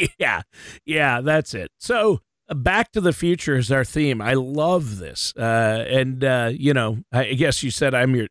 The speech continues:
uh, Doc Brown to your Marty McFly. And I used to, probably with my voice, I used to be able to do a perfect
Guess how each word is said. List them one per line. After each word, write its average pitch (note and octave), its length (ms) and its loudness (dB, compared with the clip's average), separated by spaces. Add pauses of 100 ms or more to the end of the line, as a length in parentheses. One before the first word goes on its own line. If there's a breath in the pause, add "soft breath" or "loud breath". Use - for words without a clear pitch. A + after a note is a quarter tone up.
uh, B2 100 -6
Doc B2+ 380 0
Brown B2 360 2
to A2+ 40 -2
your A2+ 220 0
Marty B2+ 320 2
McFly. B2+ 540 -2 (500)
And D3 100 0
I D3 60 2
used F3+ 300 0
to, C#3+ 480 -2
probably F3 320 2
with C3 160 0
my B2+ 100 0
voice, C3+ 340 2
I G#2+ 80 -6
used D#3 260 0
to D3+ 40 -10
be D3+ 100 0
able D3+ 140 0
to C#3 100 0
do F#3 320 -4
a B2+ 240 2
perfect - 880 -2